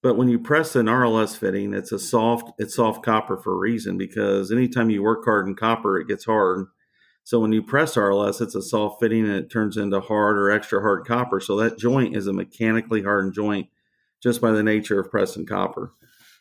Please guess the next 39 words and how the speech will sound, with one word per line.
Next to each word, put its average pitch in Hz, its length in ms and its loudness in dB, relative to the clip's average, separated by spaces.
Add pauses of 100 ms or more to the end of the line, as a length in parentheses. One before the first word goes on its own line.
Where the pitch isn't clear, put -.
(140)
Um, 113 580 0
so, - 180 0
you 117 120 4
know, 110 380 0
early 127 340 4
R 117 200 4
and 101 120 -2
D, 117 440 0 (500)
it, 113 180 -2
we 123 180 0
flirted 120 320 2
around 104 320 0
with 95 200 -4
all 117 320 0
kinds 95 300 -4
of - 120 -6
things. - 400 -10
I 104 40 -6
mean, 107 160 0
we 143 120 2
were 120 120 4
pressing 107 400 -2
fittings 101 340 0
on 95 140 -2
A 101 120 -2
C 104 220 -6
systems 95 680 -6 (580)
in 120 120 0
two 139 220 0
thousand 107 460 0
eleven, 101 540 0
two 113 180 -4
thousand 101 500 -2
twelve. 101 560 0 (520)
We 120 100 -4
finally 127 280 2
got 113 240 2
the 113 100 0
final, 110 460 0